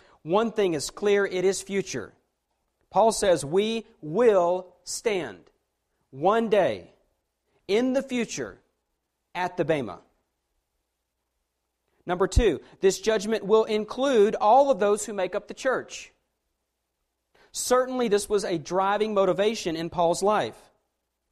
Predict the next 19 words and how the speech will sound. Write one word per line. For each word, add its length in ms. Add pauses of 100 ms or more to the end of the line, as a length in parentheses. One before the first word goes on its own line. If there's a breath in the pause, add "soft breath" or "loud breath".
(360 loud breath)
But 140
this 200
judgment 500
was 160
not 200
just 300
for 180
the 120
apostles 760 (200 loud breath)
or 180
for 160
their 180
close 380
associates. 760 (280 soft breath)
It 120
included 580
all 300
of 120
those 240